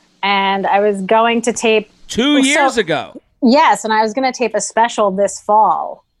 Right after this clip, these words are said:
Speaker 1: And because of covid, that didn't happen. And I have, like, this, I'm really proud of it. I love all the jokes. It's, I think it's really good 'cause it's, like, a culmination of my, like,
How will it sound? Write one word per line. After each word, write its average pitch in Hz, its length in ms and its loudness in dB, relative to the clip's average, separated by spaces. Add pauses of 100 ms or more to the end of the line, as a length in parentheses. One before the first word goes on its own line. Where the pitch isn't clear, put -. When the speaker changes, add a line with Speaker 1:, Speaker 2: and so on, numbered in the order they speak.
(420)
Speaker 1:
And 202 440 0
because 214 260 0
of 226 140 -2
covid, 294 380 0
that 208 160 2
didn't 214 180 -6
happen. 233 360 0
And 196 220 0
I 208 60 2
have, 226 180 0
like, 214 240 0
this, - 440 -4 (460)
I'm 294 180 4
really 302 260 2
proud 247 300 2
of 254 60 -2
it. 240 60 0
I 208 100 2
love 220 260 2
all 226 160 2
the 220 80 -4
jokes. 208 340 -2
It's, 185 300 -14
I 226 160 4
think 240 100 0
it's 202 160 -4 (160)
really 208 380 2
good 190 400 0
'cause 233 120 -4
it's, 247 140 -10
like, 277 160 0
a 294 60 0
culmination 254 580 0
of 196 80 -6
my, 196 160 -2
like, 180 220 0